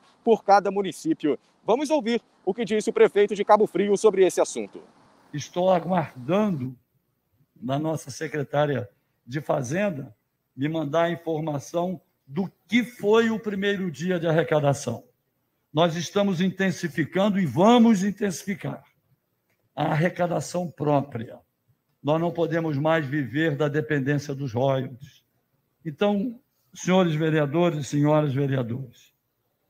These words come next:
Speaker 2: também, além de ter encaminhado o ofício comunicando, ah, o, ah, informando, ah, o nome do vereador Davi de Souza como meu líder no governo,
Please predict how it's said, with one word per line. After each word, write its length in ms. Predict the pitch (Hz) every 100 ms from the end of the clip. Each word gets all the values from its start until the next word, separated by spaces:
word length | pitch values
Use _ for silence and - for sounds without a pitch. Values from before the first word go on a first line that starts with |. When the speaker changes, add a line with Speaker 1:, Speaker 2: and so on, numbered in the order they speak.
| _ _ _ _ _ _ _ _ _ _ _
Speaker 2:
também, 400 | 175 165 185 190
além 320 | 175 165 175
de 160 | 143 147
ter 380 | 151 151 131 - - _
encaminhado 1000 | 127 127 156 147 147 139 147 131 107 113 -
o 160 | 139 143
ofício 720 | 135 - 151 131 - - 117 - _ _ _ _ _ _ _
comunicando, 1040 | 139 151 156 143 156 160 151 127 123 120 - _ _ _ -
ah, 240 | 127 131
o, 460 | 135 127 123 123 120
ah, 200 | 127 127 127 147
informando, 840 | 135 160 135 156 156 135 113 107 _ _ _ _ _ _
ah, 540 | - 135 139 135 131 139
o 100 | 156
nome 420 | 160 175 165 147
do 160 | 139 139
vereador 500 | 143 147 139 143 147
Davi 340 | 147 139 139
de 140 | 147 135
Souza 400 | - 143 127 135
como 260 | 139 139
meu 200 | 139 139
líder 300 | 131 139 131
no 140 | 123 117
governo, 600 | 117 127 175 123 107